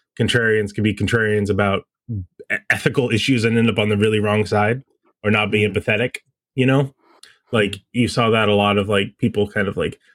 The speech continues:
Speaker 1: threading the needle on different discussions, uh, regarding, like, systematic racism in America, where I'm like, "It's not the best time to be a contrarian about this right now, man."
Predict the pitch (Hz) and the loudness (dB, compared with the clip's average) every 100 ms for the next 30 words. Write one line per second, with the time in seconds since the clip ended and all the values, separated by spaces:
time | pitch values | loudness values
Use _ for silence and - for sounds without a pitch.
0 | _ _ - 131 117 110 104 107 107 101 | _ _ -2 0 2 0 2 2 2 2
1 | 101 98 95 107 - 98 - - 113 - | 2 2 0 0 -2 -4 -6 -6 -6 -2
2 | 101 - 98 101 101 - - - _ _ | -2 -2 0 0 -2 -8 -20 -20 _ _
3 | _ 117 107 107 107 104 101 101 - 104 | _ -2 0 2 2 0 -2 -6 -2 0
4 | 101 107 107 110 98 101 98 104 110 104 | 2 2 2 0 0 0 2 2 2 2
5 | 104 98 - _ - 113 113 113 160 - | 0 -2 -4 _ -2 0 2 0 0 0
6 | 143 107 107 107 - 107 101 104 101 107 | 0 2 0 0 0 0 2 2 0 -2
7 | 92 117 107 95 92 90 87 85 95 92 | -2 0 0 -2 -4 -6 -6 -4 -2 -4
8 | 90 90 92 | -6 -6 -8